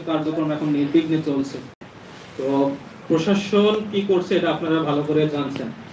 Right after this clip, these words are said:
যে অবস্থা তাদের কি। তো এ-, এজন্য আমরা চাই যে অন্তত পক্ষে প্রশাসনের আমূল একটা সংস্কার প্রয়োজন। আমাদের প্রাপ্তি বলতে গেলে আমরা যে আশা নিয়ে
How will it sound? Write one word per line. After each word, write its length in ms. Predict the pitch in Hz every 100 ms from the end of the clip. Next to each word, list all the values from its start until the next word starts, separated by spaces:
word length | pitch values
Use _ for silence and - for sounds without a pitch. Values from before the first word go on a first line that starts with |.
| - - 139
যে 200 | 135 143
অবস্থা 220 | 147 156
তাদের 240 | 147 139 147 -
কি। 160 | 127 117 - - - - -
তো 60 |
এ-, 280 | 151 - -
এজন্য 280 | 156 196 214
আমরা 220 | 185 190 190
চাই 320 | 185 156 165 220
যে 140 | 175
অন্তত 520 | 151 156 165 208 220 220
পক্ষে 400 | 202 202 - 214
প্রশাসনের 760 | 190 170 - 202 - 202 156 - - - - - - - - - - - - - - - - - -
আমূল 260 | 135 151 170
একটা 200 | 165 175
সংস্কার 440 | 160 147 147 156
প্রয়োজন। 440 | 147 135 127 123 113 - - - - - - - - - - - - - - - - - -
আমাদের 380 | - 143 175 202
প্রাপ্তি 500 | 202 170 170 - 226
বলতে 400 | 202 214 208 226
গেলে 380 | 220 220 220 220 -
আমরা 340 | 139 143 165 170 160
যে 400 | 170 175 180 175 - - - -
আশা 320 | 156 156 - 202
নিয়ে 380 | 202 202 208